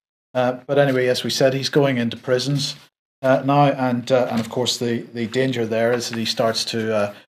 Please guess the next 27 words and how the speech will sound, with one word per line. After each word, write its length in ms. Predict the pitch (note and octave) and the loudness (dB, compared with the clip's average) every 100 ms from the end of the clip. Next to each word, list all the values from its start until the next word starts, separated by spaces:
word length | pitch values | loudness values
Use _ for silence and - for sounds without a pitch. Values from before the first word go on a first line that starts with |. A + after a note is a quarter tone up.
| _ | _
radicalize, 880 | C3+ C3 C3 C3 B2+ B2 B2 - A3 | 0 0 0 2 2 2 -2 -8 -6
uh, 140 | A#2 | -6
people 400 | A2 C3 B2+ A#2 A2+ | -4 -6 -4 -4 -6
within 320 | A2+ A2+ A2 | -10 -6 -6
prisons. 520 | A2 C3 B2+ D#3 D#3 - - _ _ | -2 -2 2 0 0 -6 -14 _ _
But 140 | D3+ | -2
it's 160 | C#3+ D3 | 0 4
all 140 | C#3+ | 4
right, 280 | B2+ A#2+ C3+ - | 4 4 2 0
Brian, 320 | - C#3+ C#3+ C3+ B2+ | 2 4 4 2 -4
it's 200 | - - | -8 -6
all 200 | C3+ C3+ | 2 2
fine, 580 | C3+ - A#2 A#2 B2 - - | 2 -2 0 0 -4 -8 -10
because 340 | B2 B2+ - | -6 -6 -6
the 60 | C3 | 0
government 420 | C#3+ C#3 C3+ A#2 | 0 0 -2 -4
has 140 | A#2+ | -6
published 480 | - B2 A#2 A#2 - | -4 -4 -2 -2 -4
Contest, 720 | - C3+ C#3 - C#3 A#2 - - _ _ _ - | 0 0 0 2 0 0 -10 -20 _ _ _ -4
uh, 180 | C3 A#2+ | -2 0
the 160 | A2 | -2
United 460 | A#2 A#2+ C3 B2+ B2 | -4 2 2 2 -2
Kingdom 360 | - A#2+ A#2 A2+ | -4 -2 -2 -2
Strategy 540 | - C3 A2+ G#2+ A#2 | 0 0 0 -2 -6
for 160 | - A2+ | -6 -8
Countering 460 | - A#2+ A2+ G#2+ | -6 -6 -4 -6
Terrorism. 580 | - A2 A#2 - C3 | -4 -2 -2 -2 -4